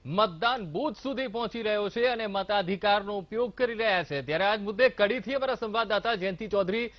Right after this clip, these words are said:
લાઈવ જોડાઈ ગયા છે. જે જયંતિ, નીતિન પટેલનો ગઢ માનવામાં આવે છે કડી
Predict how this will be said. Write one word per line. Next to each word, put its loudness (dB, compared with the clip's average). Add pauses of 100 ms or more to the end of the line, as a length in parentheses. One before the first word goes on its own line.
(140)
લાઈવ 4
જોડાઈ 2
ગયા 4
છે. 4 (220)
જે 2
જયંતિ, 2 (680)
નીતિન 0
પટેલનો 4
ગઢ 6
માનવામાં 2
આવે 2
છે 2
કડી -2